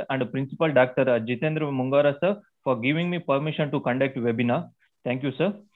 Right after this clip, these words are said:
And I thank our beloved H O D, Doctor D L Venkatesh Babu, sir, for his continuous support in all aspects, sir. I thank, uh, Mister Sanath, sir, for giving me the, all the inputs and guiding me to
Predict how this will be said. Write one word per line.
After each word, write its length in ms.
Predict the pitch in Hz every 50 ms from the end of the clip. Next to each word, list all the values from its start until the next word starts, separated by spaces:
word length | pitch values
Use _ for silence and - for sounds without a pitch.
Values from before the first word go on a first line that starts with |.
| _ _ _
And 160 | - 139 135 131
I 140 | 123 131
thank 320 | 127 - 156 165 202 214 202
our 320 | 156 139 135 127 127 - - 127
beloved 340 | 123 143 160 180 190 185 -
H 180 | 147 131 - -
O 100 | 160 151
D, 240 | 151 170 180 - - -
Doctor 320 | 139 127 135 131 - 139 127
D 220 | 120 131 147 170
L 80 | 175 165
Venkatesh 360 | 139 131 135 131 165 160 143
Babu, 220 | 139 143 143 151 147 -
sir, 160 | 175 180 190 - -
for 120 | - 139 131
his 140 | 131 113 -
continuous 460 | - 135 160 165 190 190 190 180 170
support 280 | - 151 135 147 143 139
in 120 | 135 127
all 280 | 117 - 120 123 135 131
aspects, 380 | 123 120 - - 117 107 _ _ -
sir. 100 | - 180 - _ _ _ _ _ _ _ _ _ _ _ _ _ _ _ _ _ _ _ _ _ _ _ _ _ _ _ _ _ -
I 80 | 131 127
thank, 340 | 127 - 156 160 170 165 -
uh, 120 | 160 131 - -
Mister 240 | 151 151 - - 147
Sanath, 340 | 143 - 151 160 180 170 139
sir, 180 | 185 190 175 -
for 160 | - 151 131
giving 260 | 120 123 143 156 175 170
me 240 | 170 175 180 175 - 147
the, 120 | 135 135
all 300 | - - 127 143 170 185
the 100 | 185 165 143
inputs 320 | 147 143 - 190 185 - -
and 220 | 170 151 131 113
guiding 320 | 127 127 143 151 175 175
me 260 | 175 180 185 185 - - -
to 80 | 147